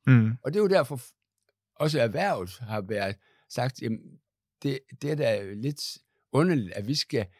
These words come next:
Speaker 2: at det er os, der skal rette op på det, som skyldes andre forhold."
Speaker 1: Mm.
Speaker 2: Øh,
Speaker 1: Ja, det
Speaker 2: og
Speaker 1: bliver sådan ligesom en, øh, hvad skal man sige, ja, det bliver ligesom restledet på en eller anden måde, ikke?
Speaker 2: Ja, det ender det med at blive restledet
Speaker 1: Ja.
Speaker 2: på den måde, ikke også?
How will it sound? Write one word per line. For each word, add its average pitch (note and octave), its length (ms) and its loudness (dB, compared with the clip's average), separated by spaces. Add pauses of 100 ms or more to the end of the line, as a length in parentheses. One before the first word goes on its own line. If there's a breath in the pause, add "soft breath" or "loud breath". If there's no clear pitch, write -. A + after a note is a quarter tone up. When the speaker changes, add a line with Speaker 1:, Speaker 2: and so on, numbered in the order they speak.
Speaker 2:
at G#2+ 120 -6
det A2+ 60 0
er - 40 0
os, E3+ 220 2
der A#2+ 100 -6
skal G#2 180 -8
rette G#2 380 -2
op D3+ 240 0
på G#2+ 100 -4
det, B2 260 -2 (560)
som B2 220 2
skyldes A2 320 -2
andre C3 280 -2
forhold." D2+ 400 -8 (200)
Speaker 1:
Mm. B2 260 6 (340)
Speaker 2:
Øh, A2 80 -2
Speaker 1:
Ja, G#2+ 60 0
det G#2+ 120 0
Speaker 2:
og - 20 -6 (160)
Speaker 1:
bliver B2 180 6
sådan C#3 180 8
ligesom B2 200 6
en, A2 120 4
øh, G2+ 60 4
hvad G2 360 0 (200)
skal A2 100 -6
man G2 60 -2
sige, A#2 140 -6
ja, - 40 -10
det A#2+ 60 2
bliver C#3 120 8
ligesom A#2 200 6
restledet G#2 600 -2
på - 60 -4
en A2 60 -4
eller G#2+ 60 0
anden A2 100 2
måde, F3 80 2 (120)
ikke? C3+ 60 -6
Speaker 2:
Ja, A#2 100 4 (120)
det E3+ 60 -2 (140)
ender G#3 160 2
det C#3+ 140 0
med A2+ 100 0
at G#2+ 80 0
blive F#2+ 140 -8
restledet G#2+ 380 -2
Speaker 1:
Ja. B2 100 -2
Speaker 2:
på F#2+ 60 -8
den E2+ 220 -8
måde, D#2+ 200 -10
ikke E2+ 120 -14
også? G2 160 -16